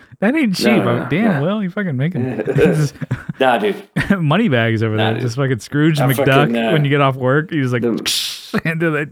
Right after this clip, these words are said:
Speaker 1: coins.
Speaker 2: <laughs> Hell yeah. I wish I could,
Speaker 1: Yeah.
Speaker 2: man.
Speaker 1: But
Speaker 2: No, the, the most expensive guitar I own is that Gibson, and that it's, like, fucking roached. Like, it's fucking destroyed.
Speaker 1: Well, you,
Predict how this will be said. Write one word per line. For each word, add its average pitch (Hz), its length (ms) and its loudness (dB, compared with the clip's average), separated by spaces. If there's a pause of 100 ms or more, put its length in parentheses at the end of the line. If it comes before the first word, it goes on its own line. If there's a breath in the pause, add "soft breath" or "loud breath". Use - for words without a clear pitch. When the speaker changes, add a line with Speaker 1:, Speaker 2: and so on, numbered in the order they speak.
Speaker 1:
coins. 147 480 -2
Speaker 2:
<laughs> 147 1080 0
Hell 139 220 2
yeah. 127 420 -2
I 101 80 -8
wish 151 200 -2
I 117 80 -4
could, 117 300 -6
Speaker 1:
Yeah. 107 140 0
Speaker 2:
man. 82 100 -10 (560)
Speaker 1:
But 101 300 -6
Speaker 2:
No, 104 300 -2
the, - 80 -8
the 127 60 -4
most 143 260 2
expensive 123 500 -2
guitar 110 400 0
I 104 120 0
own 104 260 -4
is 98 140 -6
that 95 200 -6
Gibson, 95 440 -8
and 90 380 -10 (220)
that 95 240 -4
it's, 98 240 -2
like, 95 280 0
fucking 95 640 -4 (580)
roached. 95 580 -2 (200)
Like, 110 200 -2
it's 160 180 0
fucking 170 340 -2
destroyed. 107 540 0
Speaker 1:
Well, 202 100 0
you, 254 200 -4